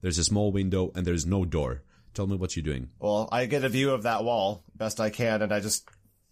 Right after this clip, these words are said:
Speaker 2: kinda recreate it basically on top of itself so that when we're sneaking around, it kinda looks like no one's interacting or going through the window, you know? And
Speaker 1: Perfect.
Speaker 2: then I, I
Speaker 1: Yeah.
Speaker 2: kinda wait for Zephyrus's, for Zephyrus's lead on this one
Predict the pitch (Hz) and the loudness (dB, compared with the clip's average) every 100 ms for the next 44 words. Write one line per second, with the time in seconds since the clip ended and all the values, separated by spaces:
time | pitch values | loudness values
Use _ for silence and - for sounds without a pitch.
0 | - 143 127 104 131 127 120 113 117 110 | -8 -4 -2 0 -4 -4 -2 0 0 0
1 | 113 107 107 104 98 113 113 101 92 95 | -2 -2 -2 0 -2 -2 -2 -2 -4 -4
2 | 101 98 - 104 98 98 98 92 90 - | -2 -2 -2 -2 -2 -2 -4 -4 -6 -6
3 | 113 110 104 95 98 101 90 110 98 98 | -6 -4 -4 -2 -2 -2 -4 -4 -4 -2
4 | 101 95 101 92 92 92 92 92 - 90 | -2 -2 -2 -2 -2 -4 -2 -2 -4 -6
5 | 82 92 90 - 87 87 90 82 82 82 | -4 -4 -4 -6 -6 -4 -4 -4 -2 -2
6 | 85 - - - - _ _ _ _ _ | -4 -8 -20 -20 -20 _ _ _ _ _
7 | _ _ - - 101 101 92 87 - 101 | _ _ -20 -4 -2 0 0 -2 -2 0
8 | 113 98 92 98 - 85 98 90 90 - | 0 0 -2 -4 -4 -4 -2 -2 -4 -6
9 | 85 78 - - - 95 - 95 98 90 | -6 -8 -12 -16 -4 -2 0 -2 -2 -4
10 | 80 90 92 85 82 82 - 85 85 | -4 -4 -4 -2 -2 -2 -4 -4 -6